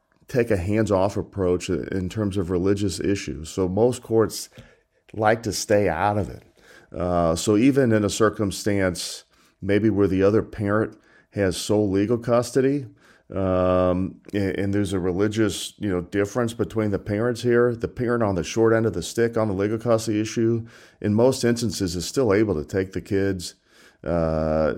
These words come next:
to the religious practices that they choose during their custody time. So most courts aren't going to prevent that. They're not gonna get involved in it. Uh, the worry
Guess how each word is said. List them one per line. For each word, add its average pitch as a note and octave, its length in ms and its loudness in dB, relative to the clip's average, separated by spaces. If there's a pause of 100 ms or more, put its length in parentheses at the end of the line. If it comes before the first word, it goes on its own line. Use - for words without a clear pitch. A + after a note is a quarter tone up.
(100)
to A2+ 140 -2
the F2+ 100 -2
religious F#2 380 0
practices F2+ 760 -4
that F2 140 -6
they F2+ 140 0
choose G2+ 340 -4
during E2+ 240 -4
their F2 140 -4
custody G2 440 -6
time. D2+ 300 -10
So F2+ 160 -8
most A2 300 -2
courts G#2+ 400 -2
aren't A2 260 -4
going G#2+ 320 -2
to F#2 100 -6
prevent F#2 480 -6
that. G2 360 0 (260)
They're F#2+ 100 -6
not F#2 300 -2
gonna G2 160 -2
get F2+ 220 -2
involved F2 500 -4
in G2 140 2
it. F#2 240 -2 (320)
Uh, E2 300 0
the F2 120 -4
worry F#2+ 800 2